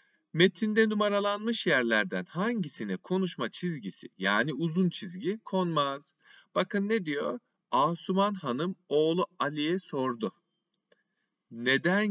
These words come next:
geç kaldın?" Ali, "Gelirken parkta biraz oyun oynadım." Hangisine konuşma çizgisi gelmez diyor. Bakın çocuklar, Asuman Hanım oğlu Ali'ye sordu. Oğluna bir şey sormuş. Ne sorduğunu burada anlatıyor.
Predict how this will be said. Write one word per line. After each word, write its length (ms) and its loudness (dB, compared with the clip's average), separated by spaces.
geç 300 0
kaldın?" 580 -2
Ali, 440 2
"Gelirken 680 0
parkta 520 -4
biraz 300 0
oyun 220 0
oynadım." 440 -4
Hangisine 760 -2
konuşma 460 -6
çizgisi 480 -10
gelmez 560 4
diyor. 360 -2
Bakın 320 0
çocuklar, 580 -4
Asuman 600 2
Hanım 400 -4
oğlu 400 0
Ali'ye 360 0
sordu. 480 -4
Oğluna 640 -2
bir 40 -4
şey 260 2
sormuş. 640 -4
Ne 160 2
sorduğunu 840 -2
burada 480 -4
anlatıyor. 640 -4